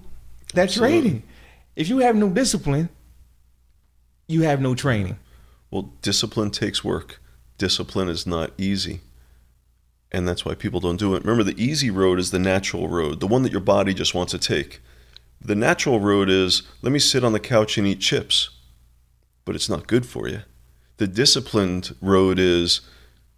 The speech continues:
Speaker 2: "Phew, I really don't want to, but I gotta get up and exercise. I have to do this, or I have to do that, or I have to get to work," whatever it may be. If you listen to your body and you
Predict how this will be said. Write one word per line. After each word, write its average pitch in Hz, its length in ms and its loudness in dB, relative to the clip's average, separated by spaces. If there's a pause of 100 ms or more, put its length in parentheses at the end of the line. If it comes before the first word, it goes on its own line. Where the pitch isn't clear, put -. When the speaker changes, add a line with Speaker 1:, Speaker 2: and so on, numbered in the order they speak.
(220)
Speaker 2:
"Phew, - 180 -12 (440)
I - 60 -10
really 98 260 0
don't 101 180 4
want 104 240 0
to, 90 180 -2
but 90 300 0 (200)
I 110 100 -6
gotta 117 200 -2
get 95 140 0
up 95 160 -2
and 95 80 -4
exercise. 95 680 -2
I 117 60 -2
have 110 120 0
to 101 80 -4
do 104 240 0
this, 104 300 2
or 92 180 2
I 101 40 4
have 101 120 0
to 104 80 -2
do 98 160 2
that, 98 280 2
or 90 120 0
I 101 40 2
have 101 100 -2
to 110 60 -2
get 117 140 4
to 117 80 0
work," 113 320 4
whatever 135 300 4
it - 100 0
may 127 160 6
be. 113 340 2 (720)
If 104 160 -4
you 107 80 2
listen 180 300 2
to 156 100 0
your 110 120 2
body 98 480 0 (640)
and 101 180 2
you 95 260 0